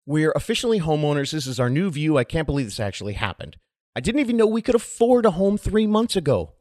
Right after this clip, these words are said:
or what we could afford." She was driving without a map. "Or how to go about finding a realtor or navigating the housing market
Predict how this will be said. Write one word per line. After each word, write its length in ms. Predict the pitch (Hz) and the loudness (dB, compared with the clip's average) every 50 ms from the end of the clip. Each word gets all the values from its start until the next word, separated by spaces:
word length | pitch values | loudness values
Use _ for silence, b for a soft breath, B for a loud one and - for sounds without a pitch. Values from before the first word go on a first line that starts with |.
| _ _ _ - | _ _ _ 4
or 160 | - 175 165 | 6 6 6
what 260 | 147 143 165 185 - | 6 2 2 0 0
we 60 | - 175 | -2 -2
could 160 | - 190 185 | 0 2 2
afford." 580 | 175 - - 208 196 208 160 117 78 - - - _ _ _ _ _ _ | 2 0 2 2 4 4 4 2 0 -6 -14 -20 _ _ _ _ _ _
She 300 | _ - - - - 104 | _ -18 -16 -14 -14 -14
was 160 | 92 78 80 | -14 -14 -16
driving 380 | - 98 95 107 117 104 113 110 | -14 -14 -12 -12 -10 -10 -8 -8
without 260 | 107 107 101 104 110 | -8 -8 -8 -8 -8
a 60 | 104 | -8
map. 340 | 104 107 104 92 90 - _ - - _ _ _ _ _ _ _ - | -8 -8 -10 -12 -14 -20 _ -20 -20 _ _ _ _ _ _ _ 0
"Or 220 | 165 160 170 160 | 4 6 6 6
how 340 | 131 - - - - 160 185 | 4 0 -10 -6 -2 0 2
to 80 | 202 214 | 2 2
go 160 | 185 196 196 | 4 4 2
about 260 | - 139 147 135 139 | 2 2 -2 -2 -2
finding 360 | - - 135 139 170 214 233 | -2 -2 0 0 0 0 0
a 40 | 214 | 2
realtor 380 | 170 143 143 143 - 151 143 135 | 2 2 2 0 0 -2 -4 -4
or 120 | - 120 | -4 -4
navigating 640 | 117 110 117 120 131 147 165 151 143 143 139 143 143 | -2 0 0 2 0 0 0 0 0 0 0 0 -2
the 80 | 131 120 | -2 -4
housing 340 | 104 127 131 120 110 110 113 | -2 -2 -2 -2 -2 -2 -2
market 340 | 107 104 101 - - 107 | -2 -4 -4 -4 -6 -10